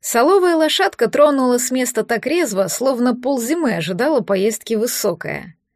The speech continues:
Берта только успевала оглянуться на свой дом, быстро исчезнувший за придорожными сугробами.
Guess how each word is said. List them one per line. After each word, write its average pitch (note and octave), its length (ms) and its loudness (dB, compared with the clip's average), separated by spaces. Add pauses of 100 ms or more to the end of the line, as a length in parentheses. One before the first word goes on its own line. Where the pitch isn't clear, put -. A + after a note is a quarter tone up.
(420)
Берта D#4+ 420 2
только D#4 280 0
успевала C4 800 0
оглянуться A3 560 -2
на G3 100 -2
свой G3 260 -2
дом, E4+ 360 0 (600)
быстро G#3 460 0
исчезнувший C#4+ 600 -2
за F#3+ 120 -2
придорожными G3+ 680 0
сугробами. F3 800 -4